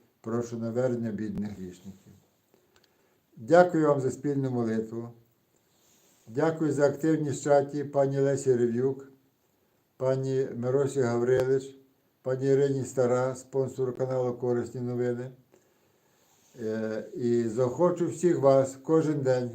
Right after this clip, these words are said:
двадцять один нуль нуль, на каналі Корисні новини, долучатися до спільної молитви за швидкий і справедливий мир в Україні. Боже,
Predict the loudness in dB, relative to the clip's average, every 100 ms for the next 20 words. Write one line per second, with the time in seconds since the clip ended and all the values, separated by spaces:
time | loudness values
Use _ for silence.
0 | -10 0 2 2 2 -2 -2 -2 -2 -2
1 | -2 -4 -8 -16 _ -8 -2 0 2 2
2 | 2 2 2 2 2 0 -4 -4 -2 0
3 | -2 -4 -12 -18 _ _ -2 2 2 4
4 | 4 4 2 -4 -6 -4 0 0 0 -2
5 | -2 0 0 0 -4 -8 -10 -20 _ _
6 | _ -4 -2 -2 -4 -6 -4 0 0 -2
7 | -6 -6 -6 -4 -2 -2 -2 -4 -6 -8
8 | -8 -6 -8 -14 -20 _ _ _ _ -8
9 | 0 2 2 2 0 -2